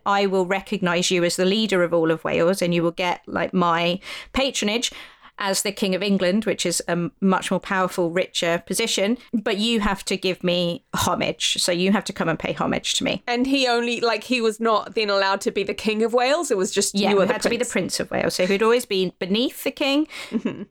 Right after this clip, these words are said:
Speaker 1: and he had to, when necessary, come and pay homage to the King of England and agree that the King of England was his,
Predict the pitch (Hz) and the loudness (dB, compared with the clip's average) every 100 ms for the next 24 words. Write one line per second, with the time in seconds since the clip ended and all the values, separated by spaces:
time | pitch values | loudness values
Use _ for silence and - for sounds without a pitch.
0 | _ 190 190 202 233 202 - 214 185 180 | _ -4 0 2 0 -2 -4 0 0 0
1 | 214 220 202 180 180 - 175 170 170 170 | 0 0 0 0 -2 -2 2 2 2 0
2 | - 175 170 165 - 160 160 165 - 202 | 0 0 0 -2 -2 0 0 -2 -2 0
3 | 196 185 170 170 165 - - 190 170 165 | 0 0 0 0 -2 -4 -2 0 2 2
4 | 165 - - 180 285 262 185 180 175 175 | 0 -8 -10 -4 -2 0 0 -2 0 0
5 | 165 165 180 180 175 175 170 170 - - | 0 -2 -4 -2 0 2 2 0 -2 -2
6 | 175 165 165 165 170 160 175 165 - 165 | -4 -2 -2 0 0 0 0 0 2 0
7 | 156 - | 0 -4